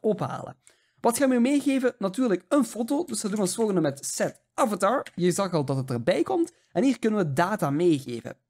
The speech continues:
Welke data? De afbeelding van wie de interactie heeft gestuurd. Dus interaction.user.displayavatar U R L.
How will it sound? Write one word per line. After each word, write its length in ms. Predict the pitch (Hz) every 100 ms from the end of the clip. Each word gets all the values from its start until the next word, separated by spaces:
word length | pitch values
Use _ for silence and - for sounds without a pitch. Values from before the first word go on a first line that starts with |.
| _
Welke 300 | - 233 254
data? 360 | 220 214 208 -
De 260 | 165 143 -
afbeelding 600 | 214 185 185 180 165 139
van 220 | 143 143
wie 240 | 175 185 -
de 160 | 151
interactie 640 | - 151 139 117 214 - 226
heeft 120 | -
gestuurd. 420 | 220 - 240 269 -
Dus 240 | 170 -
interaction.user.displayavatar 4000 | 294 302 240 226 - - 403 - _ _ _ - 175 143 135 123 165 269 208 185 196 - - 285 277 240 - _ _ _ _ - 131 131 156 262 277 - - - - - 170 214 226 254 254 220 214 - - 240 202 185 - 180 180 175 160 _ _ _ -
U 400 | 117 135 190 170
R 260 | 135 147
L. 180 | 165 170